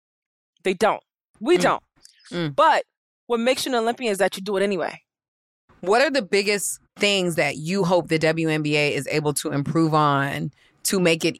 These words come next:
Speaker 2: easier for players and athletes to feel supported?
Speaker 1: You know, I think they can help with marketing. They just got seventy-five million in marketing. So it's like, okay, let's see what they're gonna do with it. Because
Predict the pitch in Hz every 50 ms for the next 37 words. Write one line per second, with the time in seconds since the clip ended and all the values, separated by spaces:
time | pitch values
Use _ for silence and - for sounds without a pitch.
0 | - 151 165 175 196 190 190 226 214 208 202 208 214 214 220 220 220 _ _ _
1 | - - 170 165 165 160 160 156 156 - - _ - 180 - 180 180 175 165 160
2 | 160 156 175 165 - - 160 147 - - 151 156 160 - 160 147 - - 151 -
3 | 151 143 135 - - 127 - 156 147 135 131 - - - - _ _ _ _ _
4 | _ _ _ _ _ _ - 185 175 170 170 165 - - - - 277 277 285 320
5 | 294 - 247 214 196 220 196 - 180 175 - 170 170 170 170 180 - _ - 185
6 | 175 170 170 165 165 170 160 - _ - 208 214 254 - - 269 220 - - 220
7 | 208 202 180 202 185 180 180 175 175 170 165 160 160 165 175 175 - - - 175
8 | - - 170 175 - 170 - 175 180 - 156 147 - - 131 196 202 - 285 262
9 | 226 214 208 190 180 170 165 180 175 165 - - - - _ _ - - - -
10 | - _ _ _ _ _ _ _ - 220 - - 233 226 214 208 - -